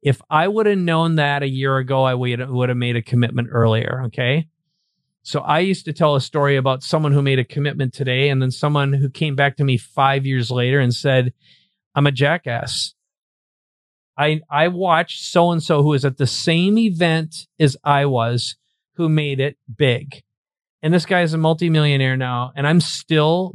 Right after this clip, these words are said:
doing blah, whatever blah is, and it rhymes with dog poop, right? It's just a horrible <laughs> situation." And so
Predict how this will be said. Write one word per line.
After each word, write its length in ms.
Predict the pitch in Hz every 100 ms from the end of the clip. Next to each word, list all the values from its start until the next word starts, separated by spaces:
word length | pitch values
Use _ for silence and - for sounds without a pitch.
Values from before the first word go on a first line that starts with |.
| 127
doing 440 | 151 147 143 135
blah, 420 | 117 123 131 117 113
whatever 300 | 127 139 127
blah 400 | 110 120 120 127
is, 280 | 135 143 135
and 100 | 127
it 20 |
rhymes 300 | 131 127 123
with 120 | 110
dog 280 | 123 120 107
poop, 240 | 123 107 -
right? 240 | 117 123 -
It's 140 | 123
just 200 | 143 -
a 40 | 117
horrible 420 | 135 127 123 117
<laughs> 120 | -
situation." 680 | 127 - 160 165 160 127 120 - - - - - 151
And 220 | 147 139
so 500 | - 160 147 147